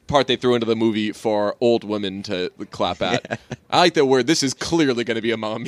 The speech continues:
Speaker 1: Mia episode.
Speaker 2: <laughs> Yeah.
Speaker 1: We had other plans.
Speaker 2: We've
Speaker 1: There
Speaker 2: got a whole list of things
Speaker 1: there
Speaker 2: that
Speaker 1: wasn't
Speaker 2: had,
Speaker 1: one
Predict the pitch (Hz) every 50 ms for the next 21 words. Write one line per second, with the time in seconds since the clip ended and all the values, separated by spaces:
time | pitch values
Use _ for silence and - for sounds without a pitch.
0 | - - - 208 131 - 151 147 - - 135 127 135 226 143 - 226 220 - 190
1 | 190 202 262 262 254 214 185 190 185 180 175 165 185 156 156 151 151 151 143 -
2 | - - 285 349 415 285 262 233 202 - - 202 208 220 214 202 175 170 175 185
3 | - - - 160 - 160 156 165 208 226 226 226 - - 190 170 - - 135 151
4 | 190 196